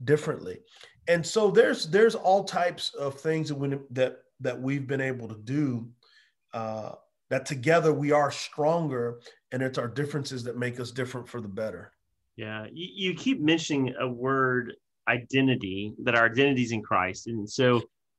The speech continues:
Speaker 2: as a, as a Black pastor in the South, as, as just an individual, we all sort of bring identities to the table.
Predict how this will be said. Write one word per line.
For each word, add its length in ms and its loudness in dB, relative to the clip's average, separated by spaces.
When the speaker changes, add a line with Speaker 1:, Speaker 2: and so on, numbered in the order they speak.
Speaker 2:
as 240 4
a, 400 6
as 240 2
a 60 0
Black 340 2
pastor 400 0
in 80 -2
the 80 -4
South, 460 2
as, 380 -2
as 140 -8
just 320 -2
an 80 -4
individual, 680 0
we 180 2
all 200 4
sort 180 2
of 140 2
bring 320 8
identities 680 4
to 60 -4
the 80 2
table. 360 -4